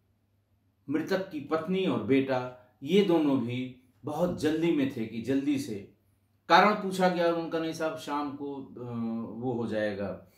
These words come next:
सूर्यास्त हो जाएगा, सूर्यास्त के बाद, अ, नहीं हम कर सकते, अ, अंतिम संस्कार, इसलिए जल्दी।" कुछ लोगों ने, बुजुर्गों ने टोका, "भाई, इतनी जल्दी क्या है?"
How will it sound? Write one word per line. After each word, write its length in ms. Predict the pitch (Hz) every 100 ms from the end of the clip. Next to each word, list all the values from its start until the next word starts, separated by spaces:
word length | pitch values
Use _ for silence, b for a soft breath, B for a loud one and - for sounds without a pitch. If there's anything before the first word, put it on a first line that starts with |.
| b _
सूर्यास्त 580 | 143 135 139 143 -
हो 80 | 139
जाएगा, 340 | 127 127 127 123
सूर्यास्त 560 | 127 113 113 110 -
के 60 | 113
बाद, 500 | 107 110 95 90 - b b _ 110
अ, 360 | 107 104 95 -
नहीं 640 | 123 135 151 147 131 -
हम 500 | 107 120 117 113 - _ _
कर 100 | 131
सकते, 640 | 113 117 - 113 104 - _ _ _ _ _ _ _ _ _ _ _ _ _ _ - 113
अ, 120 | 113
अंतिम 280 | 127 123 127
संस्कार, 640 | 113 110 - 107 107 - b b b -
इसलिए 720 | 190 180 143 113 104 117 _ _
जल्दी।" 380 | 110 135 139 113
कुछ 360 | 104 - 156 170
लोगों 260 | 180 190
ने, 100 | 190
बुजुर्गों 420 | 175 160 170 170 170
ने 140 | 160
टोका, 340 | 160 165 160
"भाई, 200 | 139 156
इतनी 220 | 156 165 156
जल्दी 260 | 151 147
क्या 220 | 139 135
है?" 340 | 107 101 -